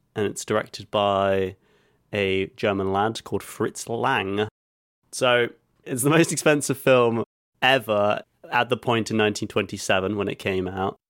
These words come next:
Today it would be about nineteen million pounds, which doesn't seem like a lot, but this was before cinema was, like, as huge as it was now. And it was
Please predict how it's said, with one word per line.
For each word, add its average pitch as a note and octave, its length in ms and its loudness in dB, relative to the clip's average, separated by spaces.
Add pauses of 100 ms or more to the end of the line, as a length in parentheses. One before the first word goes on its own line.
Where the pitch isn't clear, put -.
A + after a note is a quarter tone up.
(240)
Today A#2 300 2
it A2 60 2
would G#2 80 -8
be G#2 200 -4 (100)
about G2+ 340 0
nineteen G#2 600 -2
million G2+ 340 0
pounds, F#2+ 560 -4
which G2+ 240 -4
doesn't D#3 240 0
seem E3+ 240 2
like D3+ 180 0
a A2+ 60 0
lot, A2 360 0
but A2 160 -4
this A#2+ 180 -2
was B2 120 -6
before G#2 920 2
cinema G#2 680 0
was, G2 340 -4
like, F#2+ 440 -2 (340)
as G#2 300 -2
huge G2+ 440 -4
as G#2 120 -6
it F2 80 -6
was G2+ 260 -4
now. G2 480 -2
And G2 140 -8
it F#2+ 60 -8
was G#2 200 -10